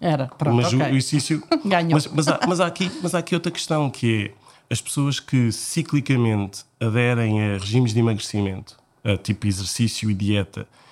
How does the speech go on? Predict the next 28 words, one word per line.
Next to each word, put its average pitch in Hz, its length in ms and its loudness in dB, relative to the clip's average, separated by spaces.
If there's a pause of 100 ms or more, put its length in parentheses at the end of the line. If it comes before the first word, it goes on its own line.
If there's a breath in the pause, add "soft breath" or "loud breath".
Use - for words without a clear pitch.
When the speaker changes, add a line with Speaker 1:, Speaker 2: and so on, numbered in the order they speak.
(180 loud breath)
Speaker 2:
e 113 60 -2
que - 80 -6
depois 120 480 0
abandonam 120 640 2
quando 107 320 0
chegam 104 360 -2
ao, 95 680 -2
ao - 60 -12
que - 100 -16
queriam, 110 460 2
à 92 60 -2
figura 104 320 0
que - 80 -10
queria, 104 560 0
ou 85 280 -4
porque - 200 -10
acontece 98 360 -2
qualquer 98 260 -4
coisa, 107 340 0
ou 92 40 -8
porque - 120 -12
simplesmente 104 360 -2
não 101 100 0
estavam 101 240 -2
a - 20 -4
gostar 90 240 -6
do 95 80 -4
processo. - 460 -10